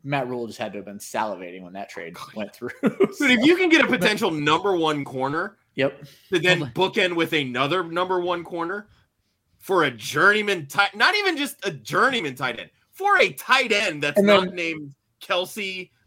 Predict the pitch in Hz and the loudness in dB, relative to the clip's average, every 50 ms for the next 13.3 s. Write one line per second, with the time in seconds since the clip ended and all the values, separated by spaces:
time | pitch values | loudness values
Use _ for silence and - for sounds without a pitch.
0 | _ - 165 165 160 156 151 143 127 123 - _ _ _ 156 143 147 165 165 165 | _ -10 -6 -2 0 0 0 -2 -4 -8 -16 _ _ _ -12 -8 -6 -4 -4 -4
1 | 165 170 165 160 165 165 143 143 135 135 - 170 147 151 147 147 147 139 135 117 | -4 -2 0 0 0 -2 -2 -6 -8 -8 -6 -4 -4 -2 -2 -2 -4 -4 -6 -6
2 | 131 135 139 127 127 131 123 110 110 104 127 135 131 131 117 104 - - 98 87 | -8 -8 -8 -8 -10 -12 -12 -10 -10 -8 -8 -8 -8 -8 -12 -16 -18 -18 -18 -20
3 | 82 80 85 82 - 98 98 90 - _ - 95 - _ - 233 220 226 - 254 | -20 -20 -20 -20 -20 -18 -18 -20 -18 _ -18 -18 -14 _ -4 -4 -4 -2 2 2
4 | 226 208 202 196 185 196 185 180 185 175 156 160 - - 190 185 151 117 120 131 | 2 4 4 2 2 0 -2 -2 -2 -2 -2 -2 -4 -4 -2 -2 -4 -4 -8 -12
5 | - _ _ _ _ _ _ _ _ _ - - - - 247 185 180 202 185 180 | -18 _ _ _ _ _ _ _ _ _ -8 -6 -4 -2 0 0 0 0 0 0
6 | - 160 151 - - 220 262 233 202 202 185 170 165 156 147 151 - - - - | -4 -4 -4 -2 0 0 0 2 2 2 4 4 4 2 0 -2 -4 -8 -14 -20
7 | - _ _ _ _ _ _ - 208 180 175 160 - 196 208 202 214 208 190 175 | -20 _ _ _ _ _ _ -6 -4 -4 -2 -2 0 0 0 0 -2 -4 -4 -4
8 | 190 175 180 175 170 156 147 143 - - 240 233 - - 135 123 - - 143 135 | -4 -4 -4 -4 -4 -4 -4 -4 -6 -6 -6 -6 -6 -8 -10 -10 -10 -10 -12 -10
9 | 120 104 123 101 98 - - 92 92 98 101 - - 82 73 - 78 73 64 98 | -10 -10 -10 -10 -10 -12 -12 -14 -14 -14 -18 -16 -16 -16 -16 -16 -18 -20 -18 -14
10 | 107 120 120 - - - _ - - - 175 175 180 165 131 123 117 117 117 117 | -14 -14 -14 -14 -16 -20 _ -14 -10 -8 -6 -6 -6 -8 -10 -10 -12 -14 -16 -14
11 | - 123 117 127 131 160 156 - - _ _ 135 _ _ _ - - - - - | -12 -10 -10 -8 -8 -10 -10 -12 -14 _ _ _ _ _ _ -18 -16 -16 -16 -18
12 | _ _ - 117 147 - _ _ _ _ _ _ _ _ _ _ _ _ _ _ | _ _ -18 -18 -18 -18 _ _ _ _ _ _ _ _ _ _ _ _ _ _
13 | _ _ _ _ - 156 | _ _ _ _ -20 -20